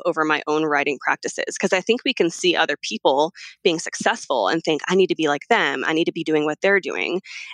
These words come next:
And for so long, I tried to have this morning ritual, daily writing practice. And then I was like, "You know what?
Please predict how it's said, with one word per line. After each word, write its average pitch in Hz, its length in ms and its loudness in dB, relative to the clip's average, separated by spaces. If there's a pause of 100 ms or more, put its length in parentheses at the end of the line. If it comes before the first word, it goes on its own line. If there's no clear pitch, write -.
And 196 160 0
for 196 140 4
so 233 260 2
long, 214 280 4
I 160 120 0
tried 175 240 0
to 170 80 2
have 165 220 0
this 156 220 -2
morning 170 640 2
ritual, 156 580 0
daily 165 320 2
writing 165 300 0
practice. - 560 -2 (340)
And 226 140 2
then 254 100 4
I 262 60 4
was 254 140 2
like, 233 160 2
"You 262 80 0
know 277 80 2
what? 262 180 4